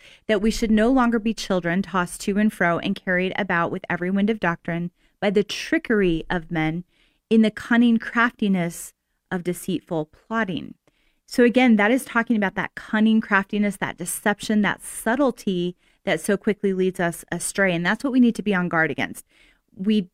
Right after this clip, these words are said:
we aren't necessarily looking for something super obvious. We're looking for something a little bit more subtle and cunning and crafty. And that's what we have to be watchful and prepared for. D-, the subtlety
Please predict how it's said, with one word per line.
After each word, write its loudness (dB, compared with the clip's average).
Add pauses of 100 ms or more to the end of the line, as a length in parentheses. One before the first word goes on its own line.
we -2
aren't 2
necessarily 4
looking 2
for -6
something -4
super -2
obvious. 4
We're 2
looking 0
for -4
something -4
a -2
little -2
bit -2
more -4
subtle 2
and -6
cunning -4
and -10
crafty. -10 (240)
And -2
that's 4
what 0
we -2
have -4
to -20
be -4
watchful -6
and -6
prepared -8
for. -14 (800)
D-, 2
the 0
subtlety 2